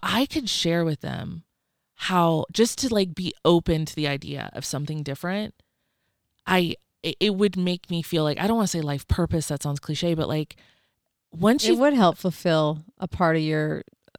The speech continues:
Speaker 2: uh, existence.
Speaker 1: Yeah. I
Speaker 2: Yeah.
Speaker 1: mean, people teach, right? Teachers that are passionate because they
Speaker 2: Mm-hmm.
Speaker 1: wanna educate, right? Doctors, they wanna heal, they wanna save. I feel like this medicine is a calling in the sense of,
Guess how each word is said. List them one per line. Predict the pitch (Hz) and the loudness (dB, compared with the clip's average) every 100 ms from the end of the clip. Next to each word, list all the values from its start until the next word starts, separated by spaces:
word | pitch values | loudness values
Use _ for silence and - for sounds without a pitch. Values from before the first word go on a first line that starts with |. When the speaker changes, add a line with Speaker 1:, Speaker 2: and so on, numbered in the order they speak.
| - | -8
Speaker 2:
uh, | 175 156 - | -4 -2 -2
existence. | 180 170 208 - 165 123 - - - | -4 -4 -4 -4 -4 -4 -6 -10 -2
Speaker 1:
Yeah. | 330 311 170 - | 0 0 -4 0
I | |
Speaker 2:
Yeah. | 220 | 2
Speaker 1:
mean, | 233 233 - - _ | 4 0 -4 -14 _
people | - 285 339 | 2 4 4
teach, | - 214 220 - - - | 4 -2 -4 -4 -8 0
right? | 214 240 | 0 0
Teachers | - 226 - 240 | -4 -6 -4 -4
that | 214 | -2
are | 196 | -2
passionate | 180 165 175 - 208 202 | -2 -4 -4 -4 -4 -2
because | 196 190 | 0 4
they | |
Speaker 2:
Mm-hmm. | - | 4
Speaker 1:
wanna | 170 | 2
educate, | - 156 151 - - | -2 -6 -6 -8 -6
right? | 160 165 | -4 -2
Doctors, | 170 170 - 208 196 | 0 -2 0 -2 -2
they | - | -2
wanna | 175 170 | -2 -2
heal, | 165 - 160 143 | -4 -4 -4 -2
they | 147 | -4
wanna | 156 151 147 | -4 -4 -6
save. | 156 151 - - _ _ _ _ _ _ | -6 -8 -10 -16 _ _ _ _ _ _
I | 190 | -2
feel | 202 - 220 262 | 0 0 4 6
like | 254 214 | 4 0
this | 170 180 - | 0 0 0
medicine | 175 156 151 - 113 107 101 165 - _ _ _ _ _ | 0 0 -2 -6 -8 -8 -8 -10 -12 _ _ _ _ _
is | 185 170 165 160 156 - - _ _ _ _ - | 2 4 2 0 -4 -8 -14 _ _ _ _ -8
a | 170 | -4
calling | - 220 220 240 226 | -2 0 2 2 2
in | 185 | 2
the | 170 | 0
sense | - 165 160 - | 0 -2 -2 -2
of, | 151 147 143 147 | 0 0 -2 -6